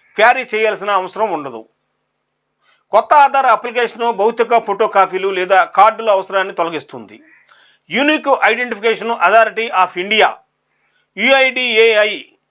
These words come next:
సహకారంతో రూపొందించిన ఈ యాప్ ప్రధాన ప్రత్యేకత ఏంటంటే,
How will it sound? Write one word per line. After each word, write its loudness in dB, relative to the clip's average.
సహకారంతో 2
రూపొందించిన -2
ఈ -6
యాప్ 2
ప్రధాన 2
ప్రత్యేకత -4
ఏంటంటే, -2